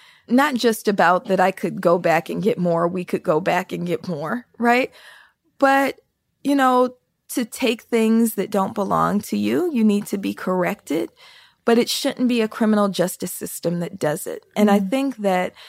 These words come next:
Speaker 1: this is the work of people like Brian Stevenson and others that
Speaker 2: Yes.
Speaker 1: is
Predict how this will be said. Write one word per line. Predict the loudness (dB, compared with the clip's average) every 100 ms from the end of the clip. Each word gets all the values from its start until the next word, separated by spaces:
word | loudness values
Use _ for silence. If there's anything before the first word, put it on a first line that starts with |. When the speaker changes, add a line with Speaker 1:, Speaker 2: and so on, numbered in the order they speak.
| -20 _
Speaker 1:
this | 2 2
is | 2 0
the | 0
work | 4 4 2 -2
of | -8
people | -10 -6 -4
like | -4 -2
Brian | -2 -2 -4
Stevenson | -6 -6 -4 -4 -4 -6 -4
and | -2
others | -2 0 0 -2 -6
that | -2 0 0
Speaker 2:
Yes. | -2
Speaker 1:
is | 0 0 -2